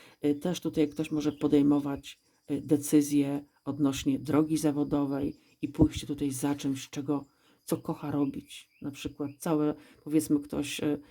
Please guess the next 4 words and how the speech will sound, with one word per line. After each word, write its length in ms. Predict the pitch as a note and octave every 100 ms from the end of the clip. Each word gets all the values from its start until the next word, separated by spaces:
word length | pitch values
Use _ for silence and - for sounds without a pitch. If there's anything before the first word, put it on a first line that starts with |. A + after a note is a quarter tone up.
| - _ _
całe, 280 | D#3+ D3+ D3
całe 280 | F3 D3+
życie 440 | C#3+ D3+ D3+ D3+ C#3+
dodatkowo 840 | D#3 D#3 C#3+ - D#3 D3+ C#3+ D3